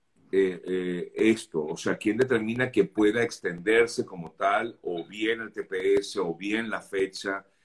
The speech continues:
¿Eso lo determina el, eh, secretario Mayorkas, el gobierno directamente? ¿Quién, en todo caso, es el que toma la última decisión?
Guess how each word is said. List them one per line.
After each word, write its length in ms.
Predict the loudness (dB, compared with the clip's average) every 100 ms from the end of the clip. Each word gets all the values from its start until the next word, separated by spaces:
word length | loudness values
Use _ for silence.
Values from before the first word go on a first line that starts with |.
| -20 -6 0
¿Eso 260 | 2 6
lo 80 | 6
determina 720 | 6 2 -4 -6 -4 -2 -4 -6
el, 340 | -6 -4 -4
eh, 520 | -4 -4 -4 -4 -4 -6 _ -20 -20 -20
secretario 520 | -14 -10 -8 -4 -4 0
Mayorkas, 880 | 2 4 2 0 0 0 -4 -10 -20 _ _ _ _
el 200 | -6 -4
gobierno 640 | -2 -2 2 2 0 -2 -2
directamente? 760 | -2 -4 -6 -6 -8 -6 -8
¿Quién, 380 | -8 0 4 4
en 100 | 2
todo 240 | 0 0 0
caso, 360 | -4 -4 -4
es 80 | -4
el 60 | -2
que 180 | -4
toma 340 | -2 -4 -2 0
la 100 | 0
última 380 | 0 -2 -8 -8
decisión? 400 | -10 -12 -14